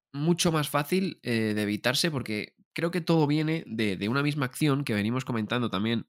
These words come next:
a lo largo de los episodios, que esto habría sido muy fácil de evitarlo. Esto, eh, viene de una acción que hemos visto en Brasil, que hemos visto en Imola, que hemos visto en Monza, donde acaban uno encima del otro,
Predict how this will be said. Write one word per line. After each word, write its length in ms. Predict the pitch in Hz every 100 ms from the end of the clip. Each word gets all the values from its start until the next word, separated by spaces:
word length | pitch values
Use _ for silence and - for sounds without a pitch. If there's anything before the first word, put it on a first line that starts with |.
| -
a 80 |
lo 100 | 90
largo 140 | 98 117
de 60 |
los 120 | 113 -
episodios, 640 | 104 104 120 104 117 - _ _ _ _
que 100 | -
esto 100 | 160
habría 180 | 170 160
sido 140 | 170
muy 200 | 147 147
fácil 300 | 147 143 151
de 60 | 110
evitarlo. 500 | 90 - 135 85 - _ _ _ - -
Esto, 540 | 127 - 147 165 -
eh, 160 | - 113
viene 220 | 110 123
de 60 | 127
una 140 | 131
acción 300 | 123 147 143
que 60 | 120
hemos 180 | 113 110
visto 320 | 120 - 113
en 280 | 110 110 104
Brasil, 460 | 101 - 151 - _ _ _ _ _ _ _ _ _ _
que 80 | -
hemos 140 | 123 113
visto 240 | 107 101
en 80 | 113
Imola, 420 | 143 131 135 - _ _ _ _ _
que 100 | -
hemos 160 | 113 110
visto 280 | 110 - 101
en 80 |
Monza, 340 | 104 123 117 104
donde 180 | 101 101
acaban 240 | 107 110
uno 160 | 107 107
encima 280 | 101 110
del 100 | 98
otro, 360 | 127 131 127 175